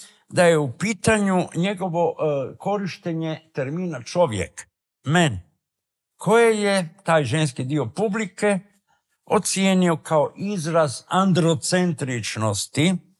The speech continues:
ako ne i mizoginije, te su ga pokušale poučiti da bi ispravno bilo koristiti termin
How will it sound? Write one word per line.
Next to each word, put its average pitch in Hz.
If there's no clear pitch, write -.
ako 156
ne 165
i 156
mizoginije, 139
te 220
su 208
ga 180
pokušale 143
poučiti 185
da 151
bi 139
ispravno 139
bilo 120
koristiti 120
termin 117